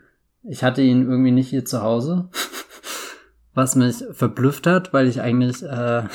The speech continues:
<laughs> der Meinung bin, ich habe eine sehr gute George Lucas Sammlung. Gut, er hat jetzt auch nicht allzu viele Filme gedreht und, ähm, dann habe ich aber trotzdem den Blick hineingewagt. Der Hintergrund ist, ich lese gerade die Biografie von George Lucas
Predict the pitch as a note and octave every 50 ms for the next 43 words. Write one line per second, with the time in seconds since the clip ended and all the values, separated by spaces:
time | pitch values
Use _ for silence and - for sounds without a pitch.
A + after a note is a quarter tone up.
0 | - - - - - - - - - - - - _ _ - - A#2+ A2+ A#2 B2+
1 | C3 A#2+ A#2 B2+ B2+ B2+ B2+ - A#2+ A#2 A#2 A2+ A#2 B2+ B2+ - B2+ A#2+ - C3+
2 | C3 B2 A#2 - B2 A#2+ A#2 - C#3 C#3 C3+ - - - G#2+ G#2 G#2+ A#2 A#2 A2+
3 | - G2+ - A2+ G#2+ G#2 G2+ - - - - G#2 G#2 A2 A2 - A2+ A2+ - B2
4 | - - A#2 A2 - - A2+ A#2 A2+ A2 - - - - - - _ _ _ _
5 | _ C#3 C3 - - - - A#2+ C3 D3+ D#3 D3 - - C#3 A#2+ B2 A#2+ A2+ -
6 | - - - A#2 A2+ A2+ A2+ A2 A2 A2+ A2 A2 G#2+ G2+ - - A#2 A2+ A2 G#2+
7 | A2+ A#2 A#2 A2+ B2 B2 A2+ A2+ - C3 B2+ - - - C3 A#2+ A#2+ A#2 - _
8 | _ - - _ _ _ _ _ _ _ - C3 A2 - C#3+ D3 D3 D3+ C#3+ C#3
9 | C3 D3+ E3 C#3+ C#3 C3 C3 - B2 C3 E3+ F#3+ F#3+ - - D#3 C#3 D3 B2+ D3
10 | C3+ - - C3+ C3+ C3 C3+ - C3 C3 B2 A#2+ A2 A#2 A#2+ A2+ A2+ A2 - C3
11 | B2 - - A2+ - - E3+ F#3 F3+ - A2 F#2+ - A#2 A2+ A2+ - - C3 C3
12 | C3 - E3+ D#3+ - - B3+